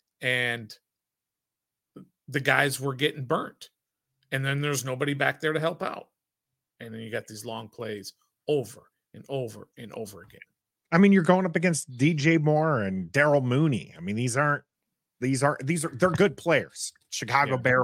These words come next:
Speaker 2: fans who've been listening to us, don't, don't kill me. They're good players, but they're
Speaker 1: Mm-hmm.
Speaker 2: not great players. You should be
Speaker 1: Yeah.
Speaker 2: able to go one-on-one with them, especially if you're first rounder, especially if you're Mister P F F,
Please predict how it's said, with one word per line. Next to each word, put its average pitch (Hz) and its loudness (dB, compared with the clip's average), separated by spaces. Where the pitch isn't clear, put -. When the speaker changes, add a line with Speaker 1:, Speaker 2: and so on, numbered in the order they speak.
Speaker 2:
fans 123 -2
who've 113 -12
been 110 -4
listening 123 -4
to 131 0
us, 123 0
don't, 131 0
don't 110 -8
kill 127 2
me. 113 -2
They're 104 0
good 131 -2
players, 101 -2
but 117 -8
they're 185 4
Speaker 1:
Mm-hmm. 117 0
Speaker 2:
not 107 -14
great 170 0
players. 147 0
You 165 -2
should 185 -4
be 180 2
Speaker 1:
Yeah. 185 4
Speaker 2:
able 202 0
to - -6
go 151 0
one-on-one 113 0
with 87 -10
them, 82 -6
especially 226 -2
if - 0
you're 180 6
first - -2
rounder, 101 -4
especially 185 0
if 151 0
you're 151 6
Mister 151 -2
P 156 0
F - -4
F, - -2